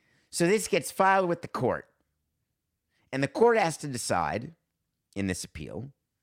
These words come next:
do we stick with what's actually written? And what's actually written, even when you've been nominated by a loon on the left or the right, every judge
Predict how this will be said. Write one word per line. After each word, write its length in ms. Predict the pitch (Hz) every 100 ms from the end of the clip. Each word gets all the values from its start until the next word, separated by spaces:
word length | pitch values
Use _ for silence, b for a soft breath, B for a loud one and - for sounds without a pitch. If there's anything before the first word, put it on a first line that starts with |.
| _ _ _ _ _ _ _ _ _ _ _
do 120 | 175
we 220 | 190 196 175
stick 560 | - - 247 240 -
with 240 | 202 196 156
what's 280 | 185 175 - -
actually 600 | 165 190 - 196 185 175
written? 440 | 131 156 160 78 - _ _ _ b b b
And 180 | - 170
what's 180 | 170 - -
actually 540 | - 233 - - 214 208
written, 580 | 175 240 196 147 170 170 _ _ _ _
even 380 | 185 220 196 220
when 260 | 190 151 170
you've 160 | 170
been 180 | 160 160
nominated 680 | 160 175 160 147 147 147 139 b b
by 160 | - 127
a 140 | 127
loon 500 | 123 127 180 214 208
on 180 | 175 147
the 80 | 135
left 380 | 135 165 180 -
or 60 |
the 100 | 160
right, 420 | 127 107 73 - - _ _ _ _ _ _ _ _ _ _ _ -
every 400 | 170 185 202 190
judge 760 | 139 147 95 117 143 - -